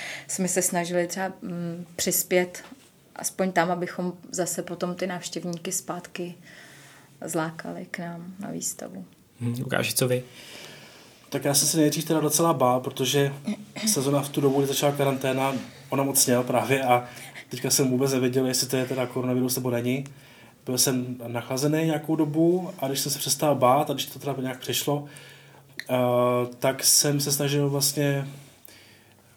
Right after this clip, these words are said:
Speaker 3: eh, neustále zabavovat, že jsem byl teda doma sám, eh, a tak jsem s-, věnoval to-, ten čas hlavně práci na bakalářce třeba. Nahrál jsem na piano, poslouchal jsem filmy hodně a tak, nebo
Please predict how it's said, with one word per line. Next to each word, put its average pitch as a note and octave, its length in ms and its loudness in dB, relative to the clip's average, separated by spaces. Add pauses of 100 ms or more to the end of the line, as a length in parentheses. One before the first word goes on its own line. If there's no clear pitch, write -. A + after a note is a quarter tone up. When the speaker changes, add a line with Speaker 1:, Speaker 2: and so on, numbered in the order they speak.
Speaker 3:
eh, B2+ 640 0 (640)
neustále C#3+ 380 0
zabavovat, C3+ 500 4
že C3+ 100 0
jsem C3 180 2
byl C3+ 100 0
teda C#3 160 0
doma C3 240 0
sám, C#3 500 4 (640)
eh, A#2+ 40 -2 (360)
a - 80 -6
tak B2 160 -2
jsem B2+ 400 0 (180)
s-, - 240 -10 (500)
věnoval B2 340 0
to-, B2 180 -4
ten B2 180 -4
čas B2 320 -2
hlavně A#2+ 320 -4
práci A#2+ 560 -2 (260)
na A#2 80 -6
bakalářce A#2+ 600 -4
třeba. A#2 360 -8 (1080)
Nahrál B2 320 -2
jsem B2 140 -2
na A#2 60 -4
piano, A#2 560 0
poslouchal A#2 380 -8
jsem A#2 280 -4
filmy A#2+ 380 -4
hodně A2+ 320 -6
a G#2+ 80 -8
tak, A2 380 -8
nebo A#2 180 -10